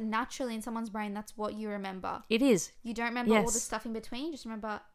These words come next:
Speaker 1: how they greeted you and how they
Speaker 2: Mm-hmm.
Speaker 1: left you.
Speaker 2: Absolutely.
Speaker 1: High notes. That's why it's so important to be enthusiastic. Leave it on a high note. And in saying that, we're gonna
Speaker 2: Mm-hmm.
Speaker 1: leave this on a high note.
Speaker 2: Yes, we are.
Speaker 1: That was good.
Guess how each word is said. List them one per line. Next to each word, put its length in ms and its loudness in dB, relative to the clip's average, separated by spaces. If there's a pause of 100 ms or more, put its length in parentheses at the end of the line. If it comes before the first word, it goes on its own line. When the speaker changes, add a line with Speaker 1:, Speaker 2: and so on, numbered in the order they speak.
(800)
Speaker 1:
how 180 -4
they 280 -6 (360)
greeted 420 -4
you 260 -2
and 200 2
how 100 6
they 80 10
Speaker 2:
Mm-hmm. 120 2
Speaker 1:
left 280 -10
you. 160 -16 (180)
Speaker 2:
Absolutely. 560 4
Speaker 1:
High 60 2
notes. 180 -4
That's 200 -6
why 80 -4
it's 100 -10
so 100 -6
important 380 8
to 60 -4
be 100 -2
enthusiastic. 640 -4 (400)
Leave 260 2
it 60 0
on 100 2
a 60 2
high 220 0
note. 260 -2 (340)
And 140 2
in 100 0
saying 380 2
that, 240 2 (120)
we're 120 4
gonna 160 2
Speaker 2:
Mm-hmm. 60 2
Speaker 1:
leave 260 -6
this 260 -4
on 120 -4
a 40 -8
high 180 -12
note. 420 -10 (100)
Speaker 2:
Yes, 440 4
we 140 4
are. 380 6
Speaker 1:
That 80 -2
was 120 -12
good. 200 -16